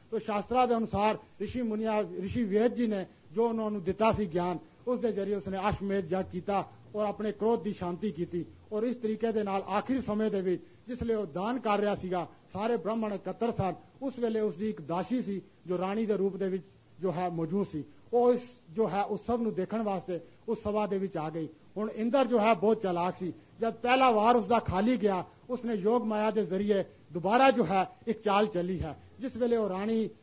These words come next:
ਉਸ ਜਗ੍ਹਾ ਪਹੁੰਚੀ ਹੈ, ਜਿਸ ਜਗ੍ਹਾ ਦਾਨ ਪੁੰਨ ਕੀਤਾ ਜਾ ਰਿਹਾ ਸੀਗਾ, ਉਸਨੇ ਯੋਗ ਮਾਇਆ ਦੇ ਜ਼ਰੀਏ, ਹਵਾ ਦੇ ਜ਼ਰੀਏ,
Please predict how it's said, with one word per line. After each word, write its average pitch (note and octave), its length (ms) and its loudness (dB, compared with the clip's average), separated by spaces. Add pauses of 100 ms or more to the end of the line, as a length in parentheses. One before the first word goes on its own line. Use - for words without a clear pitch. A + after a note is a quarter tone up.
(120)
ਉਸ A3 180 -2 (520)
ਜਗ੍ਹਾ G#3+ 260 4
ਪਹੁੰਚੀ A#3+ 440 2
ਹੈ, G#3 100 4
ਜਿਸ G3 200 -4
ਜਗ੍ਹਾ G3+ 220 -2
ਦਾਨ F#3 260 -4
ਪੁੰਨ G3+ 200 -4
ਕੀਤਾ F#3 280 2
ਜਾ F#3+ 240 4
ਰਿਹਾ F#3 160 0
ਸੀਗਾ, E3 280 -6 (280)
ਉਸਨੇ A#3 240 -4
ਯੋਗ G#3+ 280 0
ਮਾਇਆ A3+ 280 4
ਦੇ G#3 120 0
ਜ਼ਰੀਏ, G3+ 400 -2 (360)
ਹਵਾ B3 220 2
ਦੇ B3+ 100 4
ਜ਼ਰੀਏ, G3+ 440 0